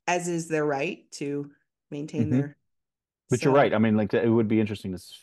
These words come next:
Speaker 2: see how that plays out if it does.
Speaker 1: Yeah. And, like,
Speaker 2: Yeah.
Speaker 1: jurisdiction
Speaker 2: Mm-hmm.
Speaker 1: and ho-, how different Alaska is, the fact that Alaska only has one reservation and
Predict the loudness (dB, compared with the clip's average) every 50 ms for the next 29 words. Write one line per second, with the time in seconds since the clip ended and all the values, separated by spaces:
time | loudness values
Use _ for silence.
0 | _ -20 -18 -8 -6 -4 -4 -2 -2 -2 -2 -4 -4 -6 -8 -6 -6 -6 -6 -6
1 | -6 -8 -10 -12 -14 -10 -8 -6 -6 -6 -6 -8 -10 -12 -14 -16 -20 -20 _ _
2 | _ _ _ _ _ _ _ _ _ -8 -8 -6 -8 -10 -14 -18 _ _ _ _
3 | _ _ -20 -20 _ -4 -2 0 0 -2 -2 -4 -4 -2 -2 -2 -2 -6 -8 -10
4 | -8 -8 -8 -8 -6 -4 -4 -4 -4 -6 -6 -6 -8 -8 -10 -12 _ _ _ _
5 | _ _ _ _ -6 -4 -4 -4 -4 -6 -6 -6 -8 -10 -10 -12 -14 _ _ _
6 | _ _ -14 -8 -6 -6 -6 -6 -6 -6 -4 -4 -4 -6 _ -8 -8 -8 -8 -12
7 | -14 -8 -6 -6 -6 -6 -10 -10 -10 -12 -12 _ -10 -8 -6 -6 -6 -8 -8 -10
8 | -10 -8 -6 -6 -6 -6 -8 -10 -12 -12 -12 -14 -12 -12 -10 -10 -8 -8 -8 -10
9 | -8 -8 -10 -10 -10 _ _ -12 -10 -8 -10 -10 -6 -6 -4 -4 -4 -4 -4 -6
10 | -6 -6 -6 -6 -8 -8 -8 -6 -6 -8 -8 -8 -10 -12 -12 -10 -10 -10 -10 -10
11 | -10 -10 -10 -10 -10 -10 -12 -12